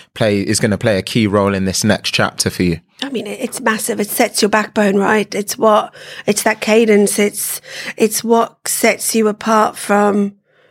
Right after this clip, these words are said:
Speaker 2: people, or I'd say people who are, who are doing well. It's, it's having that structure. It's making sure, like, it doesn't matter what kind of role you're in. For me, I know the numbers, I know what I need to do,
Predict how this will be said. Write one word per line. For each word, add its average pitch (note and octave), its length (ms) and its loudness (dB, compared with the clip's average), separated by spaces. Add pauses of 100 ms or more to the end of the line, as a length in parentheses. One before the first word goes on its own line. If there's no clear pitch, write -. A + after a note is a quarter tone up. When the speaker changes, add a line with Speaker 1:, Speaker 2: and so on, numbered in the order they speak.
(320)
Speaker 2:
people, G#3+ 640 2
or G3+ 540 0
I'd G#3 140 -2
say A3 120 -2
people A3 280 0
who G3+ 160 2
are, G3+ 60 0
who G3+ 280 4
are G#3+ 60 6
doing G#3 260 4
well. G#3+ 400 2
It's, - 500 -4
it's A3 140 -6
having A3+ 320 2
that G3 320 2
structure. - 720 -2 (440)
It's G#3+ 160 -4
making A3 320 2
sure, G#3+ 280 2
like, F#3+ 220 -2 (240)
it - 60 -6
doesn't C4 180 2
matter A#3+ 180 4
what A3 280 0
kind G#3 240 0
of G3 80 -4
role A3+ 200 2
you're G3+ 200 -2
in. G#3 340 -4 (140)
For - 180 -4
me, A#3 340 4
I G#3 100 2
know A3 160 4
the G#3 100 2
numbers, G#3+ 360 2
I G#3 40 2
know G#3 160 2
what G#3 100 0
I G3+ 60 0
need G#3 160 2
to G3+ 100 -4
do, G#3+ 380 4